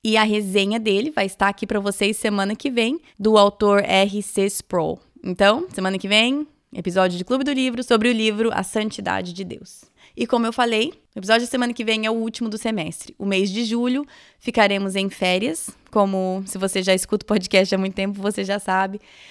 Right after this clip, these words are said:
É o mês de verão aqui. Meus, meus filhos já estão de férias, né, escolares, no mês de junho, mas por isso eu também tiro o mês de julho pra ficar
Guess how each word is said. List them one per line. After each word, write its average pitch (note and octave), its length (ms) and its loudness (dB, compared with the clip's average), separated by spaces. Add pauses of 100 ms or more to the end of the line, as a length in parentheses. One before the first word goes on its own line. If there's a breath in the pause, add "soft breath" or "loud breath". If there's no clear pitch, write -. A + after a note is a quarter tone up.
(200 loud breath)
É A3 100 6
o A3+ 60 8
mês G#3+ 260 4
de G3+ 120 -2
verão G#3 440 4
aqui. A3+ 640 -2 (240)
Meus, G3 180 -2
meus G3 280 0
filhos G#3+ 200 -2
já A3+ 140 2
estão A#3+ 240 -2
de A3+ 140 -2
férias, G#3+ 440 -2
né, G3 160 -4
escolares, F#3 760 -4
no G3+ 80 -2
mês F3+ 200 -2
de G3 120 -2
junho, G#3 400 -2
mas A3 180 -4
por G#3+ 160 -6
isso A3 160 -4
eu A3 40 -2
também G#3 260 0
tiro G#3 240 -4
o - 20 -4
mês F#3+ 220 0
de A3 140 -4
julho B3+ 380 0 (380 loud breath)
pra B3 160 2
ficar G#3+ 580 2